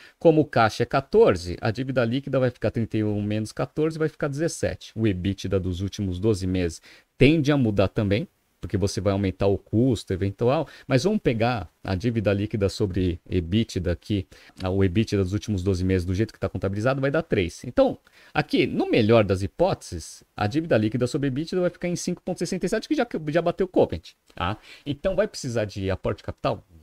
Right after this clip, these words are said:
Vai precisar. Se tiver que fazer mais algum ajuste aqui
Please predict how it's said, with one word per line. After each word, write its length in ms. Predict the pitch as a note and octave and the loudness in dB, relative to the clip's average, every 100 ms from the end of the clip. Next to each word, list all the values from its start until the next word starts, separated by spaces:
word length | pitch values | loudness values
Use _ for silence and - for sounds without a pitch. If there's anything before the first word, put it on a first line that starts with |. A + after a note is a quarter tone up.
| D#2+ | -6
Vai 180 | F#2 A2 | -2 -2
precisar. 640 | - B2+ - D#3+ G2 - _ _ - - | -4 -14 -8 -6 -6 -8 _ _ -20 -20
Se 340 | - - - E4 | -14 -6 -2 -2
tiver 440 | - - G#2 G2+ | -2 -4 0 -2
que 160 | - - | -2 -8
fazer 320 | G#2 F#2+ G2 | -6 -4 -4
mais 420 | G2 A2+ D#3+ A3 | -2 -4 -4 -4
algum 340 | E3+ A2 G#2+ G2 | -2 -2 -2 0
ajuste 600 | E2+ E2 F#2 B2 - F2+ | -2 -4 -2 -2 -4 -10
aqui 400 | - - C3+ | -8 -4 -4